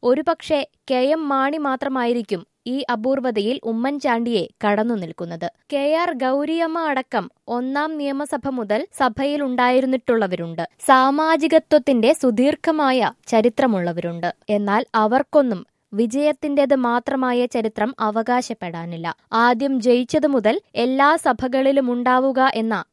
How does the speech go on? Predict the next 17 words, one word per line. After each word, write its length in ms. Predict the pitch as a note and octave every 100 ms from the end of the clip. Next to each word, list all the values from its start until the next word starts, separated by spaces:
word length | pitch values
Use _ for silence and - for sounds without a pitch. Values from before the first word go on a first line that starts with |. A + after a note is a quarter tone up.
| -
ചരിത്രവുമില്ല. 760 | A3 G3+ G#3+ A3+ F3+ E3 E3 E3 - _ -
ആയിരത്തി 500 | B3+ C#4+ E4+ F4+ F4+
തൊള്ളായിരത്തി 600 | - D4 C#4+ C#4+ C#4+ C#4
എഴുപതിൽ 460 | C#4 B3+ B3 B3 F#3+ - _
ഞാനും 420 | A3+ A3+ A#3 B3 C#4
ഉമ്മൻചാണ്ടിയും 840 | B3 A#3 C4 C#4 C4 A3 G3 A3+ C#4
ഒരേ 280 | A#3 A3+ C4
ദിവസമാണ് 640 | C#4+ B3 B3 D4 C4+ A3+ F#3 - - G#3+
നിയമസഭാംഗമായത്. 1120 | A3+ A#3+ C4 C4 G#3 F#3+ F3 E3+ E3+ E3 E3 - -
എന്നാൽ 400 | A#3+ A#3+ B3+ C4 B3+ _
ഞാൻ 280 | A#3 A#3 C4 E4
മിക്കവാറും 640 | C#4 - C4 A#3+ A3 G#3+ C#4+
വർഷങ്ങളിൽ 720 | A3+ A3 A3+ C#4+ D4 C#4+ A#3 F3 _
സഭയ്ക്ക് 460 | - A3+ - B3 D4
പുറത്തെ 440 | - A#3 G#3+ A3+ D4+
പൊതുപ്രവർത്തന 840 | - A3+ C4+ - C4+ A#3+ - B3 A#3+
രംഗത്തായിരുന്നു, 800 | A3+ G3 G3 F#3 E3+ E3+ E3